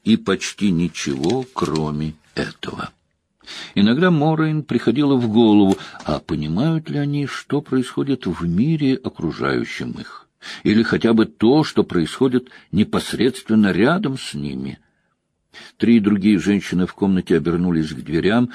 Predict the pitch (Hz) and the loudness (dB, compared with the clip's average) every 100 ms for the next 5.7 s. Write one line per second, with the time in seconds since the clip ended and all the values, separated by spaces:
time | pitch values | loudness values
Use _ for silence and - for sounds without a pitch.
0 | - - 92 104 104 92 90 110 101 107 | -12 -2 4 4 4 2 2 2 4 2
1 | 95 104 107 104 101 - 95 95 110 120 | 4 4 4 4 0 2 2 6 6 4
2 | 120 - 90 82 87 92 - 101 101 104 | 2 0 0 0 0 0 0 2 2 2
3 | 107 113 139 - _ _ _ - - 80 | 4 2 2 -4 _ _ _ -18 -6 -2
4 | 85 95 98 95 78 76 85 80 80 - | 2 2 0 -2 -2 0 0 -2 -4 -10
5 | - 78 - - 62 55 | -10 -10 -8 -4 -4 -4